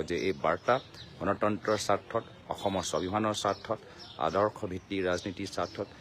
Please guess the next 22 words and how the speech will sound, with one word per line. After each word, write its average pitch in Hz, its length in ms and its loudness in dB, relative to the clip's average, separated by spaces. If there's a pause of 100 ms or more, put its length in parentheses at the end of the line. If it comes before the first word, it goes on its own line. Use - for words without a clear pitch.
(240)
এই 92 100 0
বাৰ্তা 87 380 2
আমি 85 180 -2
চাৰিওফালে 90 560 0
লৈ 82 180 -2
যাব 80 200 0
লাগিব। 78 340 -2 (560)
আমাৰ 90 260 2 (1400)
শ-, - 160 -12 (100)
শ-, 82 220 -2
শেষত 113 280 2 (540)
যি 107 180 0
আদৰ্শ 101 380 6 (440)
মোৰ 90 140 -4 (100)
পি-, - 140 -6 (120)
প্ৰয়াত 87 260 2 (120)
পিতৃ 90 300 -4
তৰুণ 90 240 0
গগৈদেৱে 87 400 0
মোক 82 180 -4
শিকাই 85 280 0
গ'ল, 85 180 0